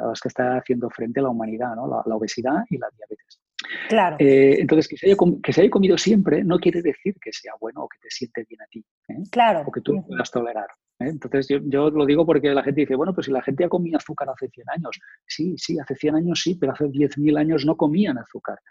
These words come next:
Speaker 1: ¿eh? Solamente, eh, tomaban la fructosa de la fruta, ¿eh? Y la glucosa de la miel y, y para de contar, no había más, ¿no?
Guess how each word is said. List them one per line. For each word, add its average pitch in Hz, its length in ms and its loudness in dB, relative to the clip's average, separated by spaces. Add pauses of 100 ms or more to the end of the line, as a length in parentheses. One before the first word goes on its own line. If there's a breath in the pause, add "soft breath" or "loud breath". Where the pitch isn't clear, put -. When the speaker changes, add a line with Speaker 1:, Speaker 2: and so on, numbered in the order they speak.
(320 soft breath)
Speaker 1:
¿eh? 262 140 -6
Solamente, 147 640 2
eh, 139 340 -4
tomaban 139 460 0
la 131 100 0
fructosa 139 480 -4
de 139 80 -2
la 147 120 -2
fruta, 214 500 -4 (420 soft breath)
¿eh? 196 320 -4
Y 131 300 -2
la 117 160 -4
glucosa 123 480 -4
de 127 100 -4
la 131 100 -2
miel 208 380 2
y, 143 320 -2
y - 60 -8
para 120 220 -2
de 113 100 -4
contar, 131 420 -6
no 117 60 -10
había 131 180 -2
más, - 320 -6
¿no? 202 220 -8